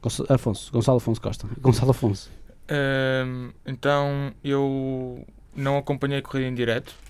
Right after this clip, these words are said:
Speaker 1: Não, não é dos, dos fortes que acorda às seis da manhã.
Speaker 2: Pá, porque há muita outra coisa para fazer,
Speaker 1: <laughs>
Speaker 2: outras coisas para acompanhar e o fim de semana de descanso.
Speaker 1: Fizeste
Speaker 2: Ahm, obviamente, Vettel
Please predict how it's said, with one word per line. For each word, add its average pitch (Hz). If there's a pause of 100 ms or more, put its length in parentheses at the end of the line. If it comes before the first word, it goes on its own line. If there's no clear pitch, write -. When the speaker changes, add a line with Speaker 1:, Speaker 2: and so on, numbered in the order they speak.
(460)
Speaker 1:
Não, 110
não 120
é 120
dos, 113
dos 113
fortes 113
que -
acorda 104
às -
seis 110
da -
manhã. 101 (280)
Speaker 2:
Pá, 135
porque 139
há 131
muita 131
outra 123
coisa 117
para 113
fazer, 110
Speaker 1:
<laughs> -
Speaker 2:
outras 113
coisas 113
para 113
acompanhar 110
e 110
o 110
fim 120
de 113
semana 113
de 107
descanso. 123 (600)
Speaker 1:
Fizeste 131 (440)
Speaker 2:
Ahm, 120 (160)
obviamente, 135
Vettel 127